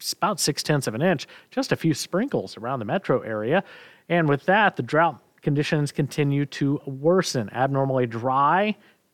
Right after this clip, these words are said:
soil conditions starting to increase. That's now getting up close to fifty-eight percent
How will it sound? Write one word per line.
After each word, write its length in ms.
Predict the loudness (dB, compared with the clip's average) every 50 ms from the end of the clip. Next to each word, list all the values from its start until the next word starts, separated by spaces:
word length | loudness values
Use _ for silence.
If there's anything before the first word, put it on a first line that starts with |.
| _ _ _
soil 480 | -6 -2 0 2 4 6 6 4 4 2
conditions 520 | 2 2 2 2 2 2 0 0 2 0
starting 540 | -2 -6 -2 0 2 4 4 4 2 0 -2
to 280 | -2 -2 0 0 0
increase. 600 | -2 -2 -2 -4 -4 -4 -4 -2 0 0 0 0
That's 240 | 0 -2 -4 -2 -2
now 280 | -2 0 2 2 2 0
getting 280 | -2 -2 -4 -2 -2
up 140 | -4 -6 -6
close 260 | -4 -2 -2 -2 -2
to 140 | -2 -6 -8
fifty-eight 720 | -8 _ -4 -4 -4 -4 -4 -2 0 2 2 0 0 -2 _
percent 400 | -8 -6 -6 -4 -4 -4 -4